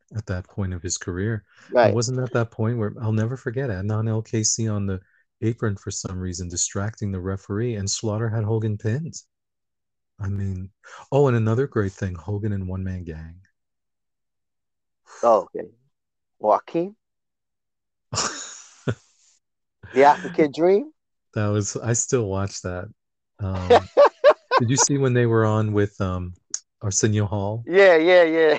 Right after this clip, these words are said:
Speaker 2: <laughs>
Speaker 1: That's kinda, that's really cringe now because of Boss Man calling him boy,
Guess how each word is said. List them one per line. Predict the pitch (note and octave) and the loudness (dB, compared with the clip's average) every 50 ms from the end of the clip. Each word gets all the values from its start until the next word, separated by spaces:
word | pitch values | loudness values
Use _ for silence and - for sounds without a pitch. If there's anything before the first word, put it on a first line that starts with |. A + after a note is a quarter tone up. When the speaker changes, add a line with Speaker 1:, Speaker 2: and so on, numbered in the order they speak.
| - - | 2 2
Speaker 2:
<laughs> | D#3 | 2
Speaker 1:
That's | B2+ A#2+ - - | 2 2 2 2
kinda, | - C#3 C3 C3 B2+ A2+ | 2 2 4 4 4 4
that's | - A#2 B2 B2+ - - | 4 4 4 4 2 2
really | A#2 A#2 B2 A2+ G#2+ G2 _ - | 2 4 4 4 2 0 _ -2
cringe | A#2 A2 G2+ F#2+ E2+ - - | -2 0 0 0 -4 -6 -6
now | F#2 F2+ F#2+ G#2+ A2 G2 F2 E2+ D#2 | -6 -4 -2 -2 -4 -4 -6 -8 -8
because | E2+ F#2 F2 - G2+ F#2 - | -8 -10 -8 -6 -4 -4 -4
of | F2+ D#2 D#2 | -6 -6 -6
Boss | F#2 F#2 F2+ F#2 - - G2+ | -6 -4 -2 -2 -2 -2 -4
Man | F#2 F2 E2 E2 | -6 -8 -8 -12
calling | - - F2 E2+ F2 E2+ | -14 -14 -14 -14 -12 -14
him | E2 D#2+ D2+ D2+ | -14 -16 -16 -18
boy, | D#2 D#2 D#2+ D#2+ D#2+ E2 | -20 -20 -20 -20 -20 -20